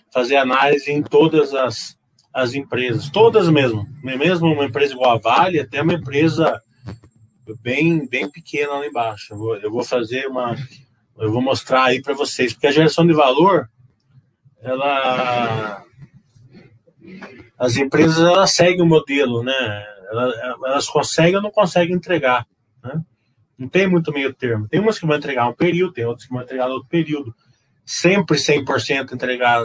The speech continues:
difícil, né? Muito raro. Acontece até que uma empresa gere bastante valor aí. Há muito tempo, como a Droga Raia, por exemplo. Mas, é, a maioria não consegue. A maioria vai ter uns,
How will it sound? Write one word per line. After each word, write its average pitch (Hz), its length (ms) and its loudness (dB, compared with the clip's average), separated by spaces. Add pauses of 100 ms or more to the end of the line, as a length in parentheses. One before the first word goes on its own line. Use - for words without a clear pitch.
(220)
difícil, - 580 -4 (220)
né? 147 180 -4 (760)
Muito 131 240 -8
raro. 139 400 2 (320)
Acontece 202 580 0
até 135 380 -4 (720)
que - 80 -12
uma 120 100 -2
empresa 117 320 0
gere 127 180 0
bastante 123 400 -4
valor 120 400 -2
aí. 120 160 -8 (1300)
Há 165 60 -4
muito 143 240 -4
tempo, 151 300 0
como 113 160 -6
a - 20 -6
Droga 113 320 -2
Raia, 120 320 -4
por 117 100 -12
exemplo. 107 320 -12 (1400)
Mas, 120 1400 -2 (580)
é, 117 240 2
a 117 80 2
maioria 143 380 4
não 175 120 6
consegue. 185 420 2
A - 20 2
maioria 127 240 2
vai 196 140 4
ter 220 100 0
uns, 214 320 -2